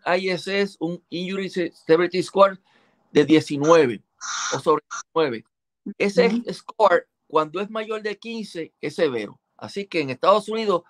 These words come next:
Speaker 1: diecinueve por ciento tiene un trauma severo. En Puerto Rico, sobre quince es el cuarenta y tres por ciento.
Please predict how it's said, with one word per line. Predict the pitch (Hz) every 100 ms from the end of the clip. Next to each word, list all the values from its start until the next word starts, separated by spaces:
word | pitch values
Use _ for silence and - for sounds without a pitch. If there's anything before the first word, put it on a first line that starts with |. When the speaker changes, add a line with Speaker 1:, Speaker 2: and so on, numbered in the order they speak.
| _ _
Speaker 1:
diecinueve | 139 175 180 170 175 165 214 233
por | 233 220
ciento | 202 226 226 202 175
tiene | 170 180
un | 190
trauma | 196 202 202 98
severo. | - 160 170 143 123 _ _ _
En | - 190
Puerto | - 190 185 190 170
Rico, | 170 247 233 151 147 - _ _
sobre | - 180 175 165
quince | 220 247 247 226
es | 208
el | 202
cuarenta | 214 202 185 170
y |
tres | 175 196
por | 208 170
ciento. | 180 202 220 143 120